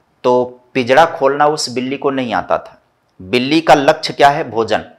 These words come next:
भोजन प्राप्त करना है या भोजन तक पहुंचना है, लेकिन बीच में समस्या क्या है कि पिंजड़ा है और पिंजड़ा खोलना उसको नहीं आता है,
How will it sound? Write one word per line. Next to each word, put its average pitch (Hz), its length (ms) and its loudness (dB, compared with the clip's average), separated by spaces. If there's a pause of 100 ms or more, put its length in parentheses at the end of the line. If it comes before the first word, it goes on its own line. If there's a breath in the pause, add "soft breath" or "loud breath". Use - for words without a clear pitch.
(720)
भोजन 123 480 2
प्राप्त - 400 4
करना 139 240 2
है 151 180 -4
या 165 120 2
भोजन 123 480 -2
तक - 320 -2
पहुंचना 113 420 -2
है, 92 260 -12 (440 soft breath)
लेकिन 127 420 0
बीच 170 240 0
में 165 140 -6
समस्या 139 500 0
क्या 156 180 2
है 160 160 -2
कि 165 140 -6
पिंजड़ा 127 500 2
है 127 220 -4 (720 loud breath)
और 139 120 8
पिंजड़ा 147 440 4
खोलना 143 500 2
उसको 208 320 4
नहीं 170 260 -4
आता 156 240 2
है, 165 160 -2